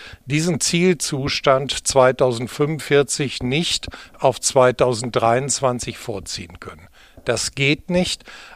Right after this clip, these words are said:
Ein Ausbau, äh, dieser Energieversorgung braucht Zeit. Und wenn heute jemand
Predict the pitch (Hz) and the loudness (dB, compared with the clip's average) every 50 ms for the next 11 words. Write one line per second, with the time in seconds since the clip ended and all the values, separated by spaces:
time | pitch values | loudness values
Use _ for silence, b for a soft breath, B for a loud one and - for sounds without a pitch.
0 | B B - 120 123 123 123 135 143 156 165 - - - - 151 143 147 151 156 | B B 0 0 0 2 4 6 6 6 6 4 2 2 6 8 8 8 8 6
1 | 143 - b b b b b b b b b _ - - - 135 131 127 127 123 | 6 2 b b b b b b b b b _ -8 -2 2 2 4 4 4 2
2 | 123 110 127 147 139 151 135 135 131 135 131 117 101 127 135 143 - - 143 131 | 0 0 0 2 4 4 4 4 4 2 2 2 0 -4 -6 -4 -2 -2 0 2
3 | 117 131 123 127 120 123 113 - - 117 113 117 117 - - - - - 139 117 | 2 2 2 2 0 -2 -4 -2 0 2 4 4 4 2 -2 -4 0 2 4 4
4 | 120 135 156 180 - - 139 127 117 131 131 123 117 107 123 135 139 131 - 147 | 6 6 4 4 2 -2 -4 -2 0 0 0 0 0 0 2 2 2 2 0 -4
5 | 131 117 123 135 139 139 143 135 131 127 117 - | -4 -2 0 0 2 2 4 4 4 2 0 -4